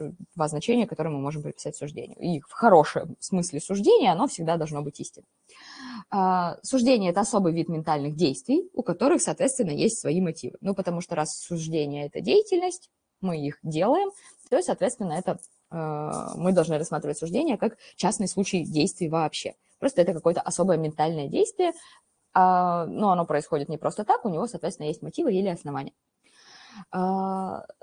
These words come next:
сформировать интенцию что-либо сделать тоже в рамках подхода Пикока рассматривается как некоторое действие.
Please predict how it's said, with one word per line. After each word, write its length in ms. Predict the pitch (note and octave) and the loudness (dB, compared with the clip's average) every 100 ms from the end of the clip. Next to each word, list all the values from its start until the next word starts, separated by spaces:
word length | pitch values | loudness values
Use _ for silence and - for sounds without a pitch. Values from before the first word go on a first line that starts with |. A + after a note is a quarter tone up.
| _ _ _ _ _ _ | _ _ _ _ _ _
сформировать 760 | - - A3+ B3 C4 C4+ - - - | -6 2 4 4 4 4 2 -6 4
интенцию 600 | A#3+ A#3+ G#3 F#3 E3+ D#3+ | 4 6 4 2 -2 -2
что-либо 520 | - F3+ E3 F3+ G3 | 2 2 4 2 0
сделать 460 | G#3 F4+ G#4+ - | 2 2 2 0
тоже 280 | - C4+ C4+ | 0 2 4
в 80 | G#3+ | 4
рамках 400 | F3+ F3 F3 - _ | 2 2 -2 -6 _
подхода 380 | - - E3 D#3+ | -8 -2 -2 0
Пикока 360 | D#4 D4 G#3 | -2 0 0
рассматривается 600 | D3+ - F#3+ A3 F3 D#3+ | -2 -2 -4 0 -2 -2
как 180 | - G3 | -8 -6
некоторое 540 | E3 F#3 F3 D#3+ C#3+ - - | -4 -2 -2 -2 -4 -6 -8
действие. 440 | D3+ C3+ - - | -6 -6 -8 -20